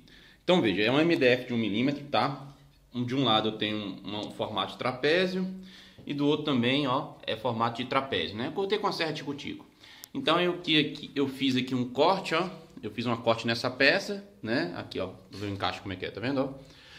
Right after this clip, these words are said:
Então, cortei no meio dessa peça aqui, um, um, um mi-, um centímetro, né? Pra encaixar essa outra. E aí, coloquei esse calço de um lado e do outro, né? Que é pregado aqui, né? E também colado, né?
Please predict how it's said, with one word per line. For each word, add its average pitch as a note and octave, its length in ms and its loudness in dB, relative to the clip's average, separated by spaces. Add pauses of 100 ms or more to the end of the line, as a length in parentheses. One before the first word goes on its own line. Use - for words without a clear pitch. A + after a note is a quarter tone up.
(100)
Então, A#2+ 120 -2
cortei C3 360 4
no B2 80 4
meio A#2+ 200 4
dessa A#2 220 4
peça A2+ 260 0
aqui, E3 520 -2
um, G#2 60 -8
um, G2 680 -6
um A2 100 -4
mi-, A2+ 240 -2
um G#2+ 320 -4
centímetro, E3 480 -4
né? F3+ 140 -2 (440)
Pra A2+ 100 0
encaixar A#2 300 2
essa C3+ 200 2
outra. E3 400 2 (320)
E A2 60 4
aí, B2+ 60 6
coloquei D3+ 300 4
esse C#3 180 0
calço B2+ 400 4
de D3 60 -4
um B2 80 2
lado G#2+ 180 2
e B2 40 -8
do D#3+ 60 -4
outro, E3+ 300 2
né? F#3 120 0 (520)
Que G2 100 -4
é F#2 160 6
pregado G2+ 760 2
aqui, F#3 260 0
né? F3+ 200 0 (300)
E A#2 80 -4
também A#2+ 280 0
colado, A#2+ 540 0 (100)
né? D3+ 200 -4